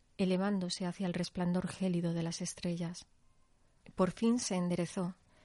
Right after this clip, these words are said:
y los motores parecieron detenerse hasta que el oído de Wilson, al ajustarse, captó el rumor de su velocidad de crucero.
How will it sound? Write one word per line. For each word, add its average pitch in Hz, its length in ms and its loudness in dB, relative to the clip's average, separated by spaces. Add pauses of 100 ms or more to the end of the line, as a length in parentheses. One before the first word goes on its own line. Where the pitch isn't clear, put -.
(540)
y 202 100 4
los 185 200 2
motores 185 600 0 (360)
parecieron 202 520 4
detenerse 185 560 0
hasta 170 280 -4
que - 80 -4
el 175 80 0
oído 196 260 2
de 196 80 0
Wilson, 185 600 -2 (360)
al 190 140 6
ajustarse, 175 760 -4 (520)
captó 196 420 2
el 202 100 4
rumor 185 440 2
de 175 100 0
su 175 160 -2
velocidad 175 480 0
de 175 100 -2
crucero. 170 480 -4